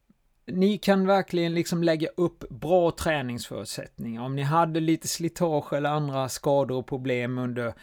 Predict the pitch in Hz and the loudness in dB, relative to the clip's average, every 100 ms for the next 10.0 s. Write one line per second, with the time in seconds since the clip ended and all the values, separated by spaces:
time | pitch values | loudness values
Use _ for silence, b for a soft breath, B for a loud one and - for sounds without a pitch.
0 | B B - 165 135 123 - - 131 - | B B -6 -2 -2 -4 -10 -12 -8 -6
1 | 123 135 117 113 113 139 135 151 - 185 | -4 -2 -2 -4 -4 -4 -4 -4 -4 -2
2 | 180 170 165 147 - 131 110 110 127 127 | -2 -2 -2 -2 -2 -4 -2 -4 -2 -2
3 | - 113 110 123 120 120 - 139 135 147 | -2 -6 -4 -4 -4 -8 -8 -4 -2 -2
4 | 165 - 165 156 147 - 147 - 104 104 | -2 -4 -4 -4 -4 -2 -2 -2 -6 -8
5 | - B B B B - 127 139 - 151 | -10 B B B B -10 -10 -10 -10 -10
6 | - - 247 151 147 - 139 - 139 127 | -6 -4 -2 -2 -2 0 0 2 -2 -2
7 | - 135 123 123 110 113 110 117 - - | -4 -6 -4 -6 -8 -6 -6 -6 -6 -6
8 | 120 104 98 98 95 - 113 - 113 - | -4 -4 -6 -6 -8 -8 -8 -6 -8 -6
9 | 113 113 - - - 139 - 147 - - | -6 -6 -6 -6 -6 -6 -6 -6 -8 -18